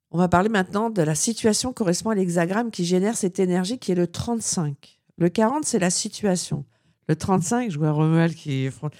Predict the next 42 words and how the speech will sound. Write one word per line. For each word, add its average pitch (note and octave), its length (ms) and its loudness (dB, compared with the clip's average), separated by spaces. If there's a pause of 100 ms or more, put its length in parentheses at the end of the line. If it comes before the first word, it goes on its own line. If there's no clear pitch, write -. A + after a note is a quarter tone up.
(200)
donc F#3+ 160 0
c'est A3 120 4
ce - 140 -2
que B3+ 120 4
j'ai A#3 160 4
mis C#4+ 140 -4
sur A#3 200 0
Instagram G3+ 540 2
où F3+ 80 -2
ça D#3+ 140 -4
se D3 80 -8
complique F#3 440 -4
un F3+ 80 -2
peu E3+ 160 -2
plus. - 340 -8 (340)
N'hésitez A3 320 2
pas C#4 120 4
à B3+ 40 4
me A3+ 60 -2
poser F#3+ 220 0
des F#3 100 0
questions. E3+ 400 -6 (440)
C'est - 140 -4
ce - 100 -2
qui A3+ 140 2
génère B3+ 540 2
l'hexagramme G3+ 720 0 (360)
quarante, A3 600 0
c'est - 180 -6
le F3 120 0
trente-cinq. E3 800 -6 (800)
C'est - 160 0
ce - 100 -4
qui G3 140 -2
se - 100 -6
passe - 540 -8 (220)
et F3+ 80 -2
la E3+ 100 0
façon F#3+ 320 -2
dont G#3 220 -2
on F3 100 0
va, F3+ 180 -2